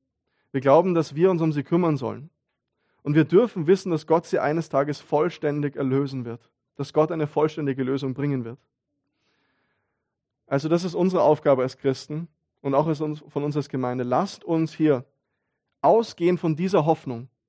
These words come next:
gemeinsam als Gemeinde und jeder Einzelne privat, dafür einsetzen, dass die Schöpfung,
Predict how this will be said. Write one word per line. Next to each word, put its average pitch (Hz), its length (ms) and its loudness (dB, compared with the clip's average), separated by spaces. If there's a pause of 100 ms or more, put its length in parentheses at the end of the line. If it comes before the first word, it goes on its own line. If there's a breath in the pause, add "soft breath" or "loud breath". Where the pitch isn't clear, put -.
(720)
gemeinsam 202 460 2
als 180 120 0
Gemeinde 170 360 0
und 147 60 0
jeder 165 240 2
Einzelne 151 340 -2
privat, 120 500 -4 (200)
dafür 160 340 2
einsetzen, 143 580 -4 (380)
dass 135 140 -8
die 143 120 -8
Schöpfung, 190 580 0